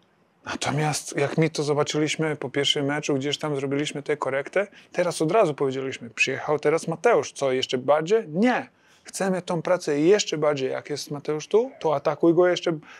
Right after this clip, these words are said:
najbardziej, co możesz, bo ty się staniesz lepszy, jeżeli, e, e, jeżeli będziemy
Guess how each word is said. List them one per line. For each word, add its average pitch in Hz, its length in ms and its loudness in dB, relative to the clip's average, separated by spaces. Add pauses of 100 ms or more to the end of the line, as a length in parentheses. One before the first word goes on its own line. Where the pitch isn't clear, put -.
(120)
najbardziej, 180 500 4
co 196 140 -2
możesz, 208 340 0
bo 202 160 0
ty 254 200 0
się 214 120 2
staniesz 170 420 -2
lepszy, 160 440 2 (580)
jeżeli, 151 360 6 (480)
e, 151 720 2
e, 180 80 2
jeżeli 151 340 4
będziemy 151 480 2